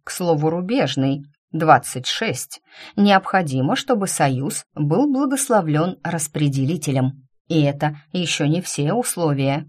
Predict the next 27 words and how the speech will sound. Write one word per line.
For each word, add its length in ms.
да 140
и 120
Минго 360
перечислил 720
целый 440
малый 480
перечень 640
по 140
итогам 320
прослушивания 800
которого 640
Адриано 560
стал 340
неимоверно 720
печален, 720
но 220
всё 280
же 220
неумолим 920
в 60
своём 460
решении 640
сочетаться 800
браком. 640
По 100
завершении 720
разговора 720